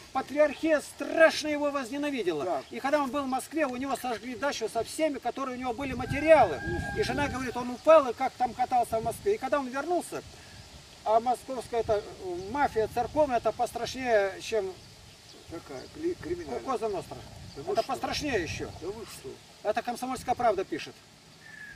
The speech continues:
Speaker 1: Самая страшная мафия в России — это церковная. Вы ещё ничего не знаете, выходит. Это
Speaker 2: Ну,
Speaker 1: центральный
Speaker 2: я, ну,
Speaker 1: аргумент
Speaker 2: знаю
Speaker 1: и
Speaker 2: про
Speaker 1: факты.
Speaker 2: другую.
Speaker 1: Слушайте.
Speaker 2: <laughs> Откуда мне знать такие,
Speaker 1: Я, я
Speaker 2: э,
Speaker 1: говорю, это самая страшная мафия церковная.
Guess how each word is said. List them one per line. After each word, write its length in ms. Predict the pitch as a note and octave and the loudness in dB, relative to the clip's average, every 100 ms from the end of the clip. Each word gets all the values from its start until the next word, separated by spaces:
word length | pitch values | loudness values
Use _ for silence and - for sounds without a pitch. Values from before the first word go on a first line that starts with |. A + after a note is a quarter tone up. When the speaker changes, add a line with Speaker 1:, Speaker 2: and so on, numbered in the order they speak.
| - - - - - | -20 -20 -20 -14 -2
Speaker 1:
Самая 280 | C#4 C4+ A3 | 0 0 -2
страшная 440 | - B3 - A#3+ | 0 -2 -2 -2
мафия 300 | A#3+ A#3+ A3+ | 0 0 0
в 40 | A3 | -2
России — 240 | G3+ C#4+ | -4 -4
это 140 | A#3+ A3 | -4 -4
церковная. 540 | - - E3 C3 A#2 - - - - - - - - - - - - - F#3+ | -6 -4 -4 -4 -10 -16 -20 -20 -20 -20 -20 -20 -20 -20 -20 -18 -18 -14 -6
Вы 100 | C#4 | -4
ещё 160 | D#4 | -2
ничего 240 | D#4+ D4 E4 | -2 -2 -2
не 120 | D#4+ | 0
знаете, 340 | E4 D4 - | 0 0 -2
выходит. 400 | D#4+ E4+ D#3+ G#2+ - - - - | -4 -6 -8 -10 -16 -20 -20 -6
Это 200 | - - | -2 -2
Speaker 2:
Ну, 80 | - | -2
Speaker 1:
центральный 560 | - G#4 E5+ - G#4+ | 4 10 12 12 10
Speaker 2:
я, 60 | F#4 B3 F3+ | -2 -8 -6
ну, 100 | G4+ | 0
Speaker 1:
аргумент 220 | A4 - | 2 8
Speaker 2:
знаю 220 | C#4 C#4+ | 8 8
Speaker 1:
и 40 | D4 | 4
Speaker 2:
про 100 | C4 | 4
Speaker 1:
факты. 140 | C4+ C#4 | 4 2
Speaker 2:
другую. 240 | C4 B3 - - - - - | 4 2 2 -18 -20 -10 4
Speaker 1:
Слушайте. 420 | D#4 - - G#2+ | 4 4 -8 -14
Speaker 2:
<laughs> 80 | - | -2
Откуда 400 | F#3+ A3 D#4 D#4 | -2 -2 -4 -2
мне 180 | C#4+ D4+ | 2 2
знать 300 | G#3+ C#4+ A#3+ | 6 6 6
такие, 400 | A#3+ A#3 B3 A#3+ A3+ | 2 -4 -4 0 4
Speaker 1:
Я, 280 | A3 G#3+ G3+ | 6 6 4
я 100 | C#4 | 4
Speaker 2:
э, 20 | C#4 | 2
Speaker 1:
говорю, 180 | C4 | 0
это 140 | A#3+ A#3 | -2 0
самая 400 | - D4 C#4+ B3+ | 4 4 4 -2
страшная 440 | A#3+ C4 - C4 | -2 -4 -4 -4
мафия 300 | B3 G3 G3 | -2 0 -2
церковная. 540 | - A3 G3+ D3 B2+ | -6 -6 -4 -6 -8